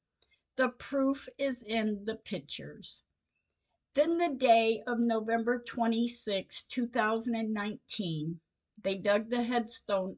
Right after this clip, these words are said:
up to prove if it was Megan in a casket that did not look like the one we buried her in. Compare the pictures. It was full of water. They dumped the water on the ground,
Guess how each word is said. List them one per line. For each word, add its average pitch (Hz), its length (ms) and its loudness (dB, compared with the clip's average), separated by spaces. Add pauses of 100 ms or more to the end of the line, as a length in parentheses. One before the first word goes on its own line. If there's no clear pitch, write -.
up 180 340 -2
to 214 180 -10
prove 202 460 -2 (160)
if 190 180 -8
it - 180 -6
was 208 220 -4
Megan 190 680 -2
in 220 180 -2
a 254 80 -4
casket 214 880 -4
that 156 200 -12
did 208 220 -2
not 196 320 -4
look 220 360 -4
like 175 300 -2
the 208 100 -8
one 190 340 -4
we 196 140 -4
buried 180 480 -4
her 170 300 -6
in. 147 360 -4 (920)
Compare 202 500 -2
the 196 140 -8
pictures. 156 800 -10 (640)
It 269 120 4
was 277 220 0
full 240 300 4
of 233 100 -2
water. 175 560 0 (480)
They 226 160 4
dumped 240 360 2
the 311 80 -2
water 262 440 2
on 226 260 2
the 247 100 -2
ground, 185 680 -2